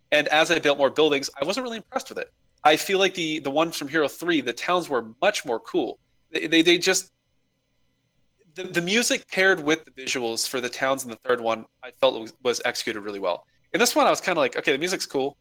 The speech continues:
but the visuals just don't really capture me the same way that they do in the other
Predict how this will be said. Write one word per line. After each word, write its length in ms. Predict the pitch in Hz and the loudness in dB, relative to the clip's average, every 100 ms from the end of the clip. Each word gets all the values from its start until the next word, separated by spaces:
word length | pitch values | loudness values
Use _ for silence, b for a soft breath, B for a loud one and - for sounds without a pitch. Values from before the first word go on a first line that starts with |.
| _ _ _ _ _ | _ _ _ _ _
but 80 | 139 | -6
the 60 | 143 | 0
visuals 360 | 165 160 139 | 2 2 -2
just 160 | 139 - | -2 -2
don't 120 | 131 | -2
really 180 | 127 123 | -2 -6
capture 400 | - 131 123 - | -2 0 0 -4
me 60 | 101 | -8
the 80 | |
same 240 | 101 110 101 | -8 -8 -8
way 160 | 98 | -10
that 120 | 98 - | -12 -14
they 80 | |
do 100 | _ 101 | _ _
in 40 | |
the 640 | _ _ _ - _ - | _ _ _ -20 _ -12
other 60 | 131 | -8